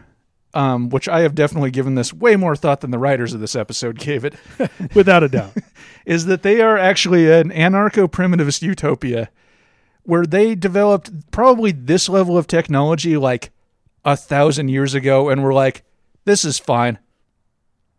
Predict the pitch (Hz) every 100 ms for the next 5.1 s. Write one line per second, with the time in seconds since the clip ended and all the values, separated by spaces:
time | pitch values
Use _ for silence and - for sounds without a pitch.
0 | _ _ _ 165 147 147 147 - - 156
1 | 170 - 135 139 139 151 127 139 120 117
2 | 110 104 104 104 131 151 - - _ _
3 | _ _ _ _ _ _ _ 147 190 220
4 | 185 165 160 143 131 131 110 120 131 127